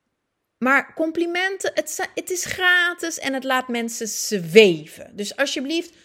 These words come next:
strooi met complimenten. Ehm, oprechte complimenten natuurlijk wel. Eh, nou goed, en ik ga ook nog, ik heb ook nog een leuk lijstje in de les en, eh,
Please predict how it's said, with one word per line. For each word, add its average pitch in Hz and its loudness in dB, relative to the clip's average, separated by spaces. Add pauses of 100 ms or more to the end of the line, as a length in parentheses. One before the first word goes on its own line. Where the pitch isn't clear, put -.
(120)
strooi 392 0
met 254 -4
complimenten. 220 -4 (380)
Ehm, 226 4 (420)
oprechte 220 0
complimenten 233 -2
natuurlijk 214 -4
wel. 196 -2
Eh, 175 -2 (420)
nou - 0
goed, 254 -2
en 214 -2
ik 208 -6
ga 208 2
ook 240 4
nog, 220 -2
ik - -12
heb 196 -6
ook 202 -2
nog 202 -4
een 190 0
leuk 180 2
lijstje 202 0
in 196 -2
de 185 -2
les 185 -2
en, 175 0
eh, 170 -4